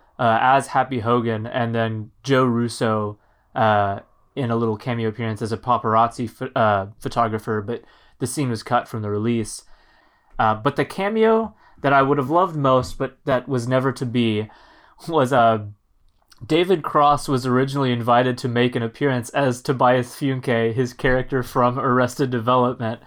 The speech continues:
Um, <laughs> however, there was a scheduling conflict. Tobias Funke is still in the movie, though, when they're walking through the collector's, uh, or when they're walking through nowhere,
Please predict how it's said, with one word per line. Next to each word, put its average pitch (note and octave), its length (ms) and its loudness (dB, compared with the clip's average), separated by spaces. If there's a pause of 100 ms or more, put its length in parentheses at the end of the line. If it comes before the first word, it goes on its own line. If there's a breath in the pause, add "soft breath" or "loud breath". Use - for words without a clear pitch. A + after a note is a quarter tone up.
(580 soft breath)
Um, A2+ 400 4
<laughs> A2 120 -10
however, C3 320 4
there C3 120 4
was B2 160 0
a A2 160 0
scheduling C#3+ 520 0
conflict. C#3 520 -2 (560 loud breath)
Tobias B3+ 380 2
Funke B3+ 440 2
is F#3+ 200 2
still B3 300 4
in G#3+ 120 2
the G#3+ 80 0
movie, G#3+ 300 2
though, A#2+ 340 2
when D3 160 2
they're E3 120 4
walking F3 460 4
through E3 520 4
the C#3 140 2
collector's, C#3 920 0
uh, A2+ 480 4 (400)
or D#3 240 2
when D3+ 180 2
they're C#3+ 120 4
walking C#3+ 320 2
through C3 340 0
nowhere, A#2 640 2